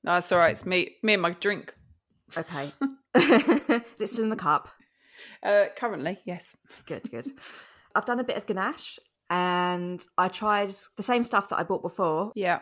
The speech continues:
Speaker 2: I decided I was gonna bake a cake 'cause I didn't really wanna put it on a dummy and then have to strip it all back.
Speaker 1: Yeah.
Speaker 2: And I wanted it to feel like a real cake. So I just baked a little six-inch cake and ganached that. That was before it got really hot, thank God. And <laughs> that worked fine.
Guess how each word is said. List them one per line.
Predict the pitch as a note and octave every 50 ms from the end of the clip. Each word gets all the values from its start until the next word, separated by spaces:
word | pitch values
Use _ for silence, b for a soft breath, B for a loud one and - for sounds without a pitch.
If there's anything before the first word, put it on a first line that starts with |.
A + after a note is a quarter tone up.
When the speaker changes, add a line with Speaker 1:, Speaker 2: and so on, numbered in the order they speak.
| - _ -
Speaker 2:
I | A#3
decided | C4 C4+ B3+ - C#4+ C#4+ C4+ C4+
I | C4
was | B3+
gonna | - A#3+ A#3
bake | A#3 A#3 A3 A3 G#3+
a | G3+ F3+
cake | - F#3+ C#3 A2 C#3 -
'cause | - F3+
I | F3+
didn't | F3 G#3+ G3+ - -
really | F3 F3+ F3+
wanna | E3+ F#3 F3+ E3+
put | E3 - F#3
it | F3+ -
on | F3
a | E3+
dummy | D#3+ - F3 E3+ E3 D#3
and | D3+ D#3+
then | D#3
have | F3 D#3+ -
to | - D#3
strip | - - E3+ -
it | - D#3+
all | - D#3
back. | - D3 A2 A#2 - - - - _
Speaker 1:
Yeah. | - G3 F#3 F3 F3 F#3+ - - -
Speaker 2:
And | F#3 F3
I | E3+
wanted | F3 E3+ F#3 - - E3 -
it | - -
to | - - -
feel | G#3 F#3+ E3+
like | D#3 E3 - F3+
a |
real | D3+ D3+ D3 D3+
cake. | - - D#3 C#3+ -
So | - F3
I | F3
just | F3 G#3 F#3+ - - - _ -
baked | - F#3 F3+ - - -
a |
little | E3 - - E3
six-inch | - - D#3 - - - D#3 - - - _
cake | - D3+ C#3 C#3 - - _ _ _ _ _ _ _ _ -
and | - F3 E3+
ganached | - E3+ E3+ D3+ E3+ - -
that. | - E3 D3+ - -
That | - -
was | - F#3
before | - F3 - - A3 G#3 F#3+
it | B2+ -
got | - -
really | D3+ D3+ C#3+ D3
hot, | D3 D#3+ D3+ - -
thank | - D#3+ C#3 B2
God. | - D3+ C3+ D#3 - - _ _ _ _ _ _ _ _ _ - -
And | F3+ F3+ F3+ F3+ F3 -
<laughs> | _ -
that | C4 C#4+ - -
worked | B3 D4 D4+ D#4 - -
fine. | - D#4+ F4 G#4 F4 A3 E3+ E3 E3